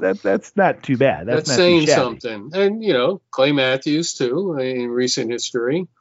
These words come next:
Speaker 2: uh, certainly distinguished himself as a pass rusher, but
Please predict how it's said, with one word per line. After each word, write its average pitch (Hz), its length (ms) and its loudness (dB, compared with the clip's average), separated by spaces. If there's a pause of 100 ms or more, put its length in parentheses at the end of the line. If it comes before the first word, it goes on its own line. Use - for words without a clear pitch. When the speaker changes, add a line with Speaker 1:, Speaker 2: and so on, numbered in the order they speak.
(420)
Speaker 2:
uh, 113 280 -2
certainly 120 460 0
distinguished 117 640 -2
himself 113 460 -2
as 110 160 -4
a 110 60 -8
pass 117 420 -4
rusher, 147 440 0
but 123 300 0